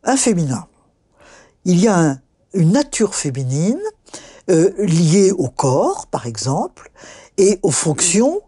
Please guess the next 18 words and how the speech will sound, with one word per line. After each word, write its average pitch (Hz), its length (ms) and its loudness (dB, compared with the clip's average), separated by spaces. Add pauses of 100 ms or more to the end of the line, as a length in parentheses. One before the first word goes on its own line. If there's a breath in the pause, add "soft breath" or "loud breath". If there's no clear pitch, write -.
(120)
que 254 340 2
le 156 160 -2
corps 226 420 -2
induit 175 600 0
dans 185 100 -2
la 180 120 0
société. 143 560 -4 (360 loud breath)
Il 160 40 -4
y 170 40 4
a 175 40 2
donc 269 260 0
une 262 160 2
essence 202 480 0
des 135 80 -4
femmes, 175 480 -2 (540 loud breath)
et 196 260 4 (720 loud breath)
être 208 260 0
femme, 185 460 -2